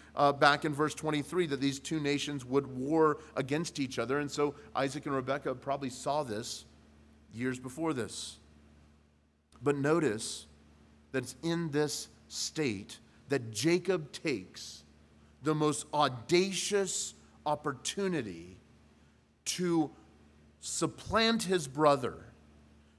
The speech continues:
to, by the trickery and lowness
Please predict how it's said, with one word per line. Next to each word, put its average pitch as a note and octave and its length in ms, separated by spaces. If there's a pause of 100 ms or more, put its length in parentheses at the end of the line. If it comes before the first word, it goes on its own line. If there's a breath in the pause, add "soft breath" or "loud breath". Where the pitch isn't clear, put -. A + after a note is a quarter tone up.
to, F#3 400 (120)
by F3+ 120
the E3+ 140
trickery G#3 1160 (640 loud breath)
and D#3 440
lowness F#3+ 920